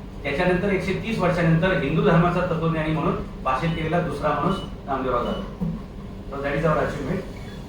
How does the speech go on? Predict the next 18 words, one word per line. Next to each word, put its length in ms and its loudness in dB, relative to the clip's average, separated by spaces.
आणि 400 2
त्या 120 4
पद्धतीनं 460 0
आपण 340 2
निवडक 300 6
लोक 180 2
तिकडे 200 2
सिंगापूरला 500 4
घेऊन 240 2
जाऊ. 160 0
त्यावेळी 220 6
मी 100 2
अमेरिकेतून 500 4
जेवढे 260 4
काही 120 6
व्हिडिओ 240 8
काढले 240 4
होते, 380 0